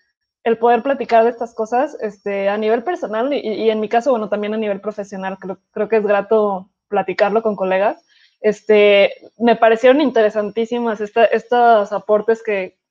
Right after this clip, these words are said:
que dijeron, ¿no? De, de investigaciones o, o, o de cómo podemos, este, visualizarlo, ¿no? De, los efectos que esto trae de, de infancia en, en la vida adulta, etcétera. Este, y, y me quedo también co-, con,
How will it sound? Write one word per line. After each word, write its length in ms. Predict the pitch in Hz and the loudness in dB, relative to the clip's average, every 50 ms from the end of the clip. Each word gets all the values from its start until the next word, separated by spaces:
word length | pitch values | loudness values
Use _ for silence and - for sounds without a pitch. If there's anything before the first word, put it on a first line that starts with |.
| _ _ _ | _ _ _
que 80 | - 220 | 0 2
dijeron, 380 | 220 214 214 254 254 240 220 | 2 2 2 0 0 0 0
¿no? 120 | 220 220 226 | 0 0 0
De, 160 | 220 220 175 | 0 -2 -2
de 100 | 180 214 | -2 -4
investigaciones 880 | 208 190 196 - - 208 214 208 208 - 214 214 214 214 208 208 196 202 | -6 -6 -8 -6 -4 -2 -2 -2 -2 -4 -6 -4 -6 -6 -8 -10 -10 -10
o, 60 | 190 | -10
o, 340 | 180 - 202 196 185 - 208 | -8 -6 -6 -6 -6 -6 -6
o 40 | 202 | -6
de 140 | 202 202 202 | -6 -4 -4
cómo 220 | 214 208 226 220 | -2 -2 -2 -2
podemos, 420 | 220 214 208 208 208 214 208 208 | 0 0 -2 0 -2 -4 -6 -6
este, 380 | 208 196 - - 196 190 185 185 196 - - _ _ _ _ _ _ _ _ _ _ | -10 -14 -10 -6 -4 -4 -4 -4 -8 -12 -18 _ _ _ _ _ _ _ _ _ _
visualizarlo, 840 | - 220 220 196 220 214 208 208 208 208 214 202 214 233 233 208 202 | -8 -6 -2 2 2 4 4 4 4 4 2 2 2 2 2 0 0
¿no? 220 | 202 196 220 240 | 0 -2 -2 0
De, 400 | 233 214 202 - - - - - _ _ _ _ _ _ _ | 0 -2 -2 -4 -4 -6 -8 -10 _ _ _ _ _ _ _
los 240 | - 220 226 214 226 | 0 2 2 4 4
efectos 460 | 226 220 - 233 226 226 - 254 254 | 2 2 2 2 0 2 0 -2 0
que 60 | - | 0
esto 220 | 233 233 233 226 208 | -2 0 0 0 0
trae 420 | 220 220 226 214 220 226 226 226 | 2 4 4 6 6 6 6 4
de, 160 | 208 220 - | 4 2 0
de 140 | - - 214 | 0 0 -2
infancia 720 | 208 208 202 - 208 196 202 196 - 214 202 196 196 190 - | -2 -2 -4 -6 -8 -10 -10 -8 -8 -8 -6 -6 -6 -8 -8
en, 160 | - 202 202 | -10 -10 -8
en 60 | 190 | -6
la 80 | 196 196 | -4 -2
vida 180 | 196 196 196 | 0 0 0
adulta, 440 | 185 196 196 196 185 - 190 190 185 | 0 0 -2 -4 -4 -4 -4 -4 -4
etcétera. 480 | 180 - - 202 - 208 202 196 247 - - - - - _ _ _ _ | -6 -8 -10 -6 -2 -2 -2 -2 -2 -6 -12 -20 -20 -20 _ _ _ _
Este, 800 | - 214 202 - _ - 220 214 208 208 202 196 196 190 202 _ _ _ _ _ _ _ _ _ _ | -4 -4 -4 -4 _ 2 4 4 6 6 6 4 2 0 -4 _ _ _ _ _ _ _ _ _ _
y, 320 | 254 247 247 247 240 - - | 0 2 4 4 2 2 2
y 100 | 254 247 | 2 4
me 160 | 254 262 254 | 4 4 4
quedo 220 | 262 262 269 277 | 4 4 4 4
también 520 | 277 320 262 247 247 247 254 262 254 254 - | 4 2 2 4 6 6 6 4 2 0 -2
co-, 340 | - 254 233 226 - - | 0 2 2 2 0 -2
con, 720 | - 240 233 233 233 226 226 226 226 220 220 220 214 202 - | -4 -2 -2 0 0 -2 -2 -2 -2 -4 -4 -6 -8 -10 -12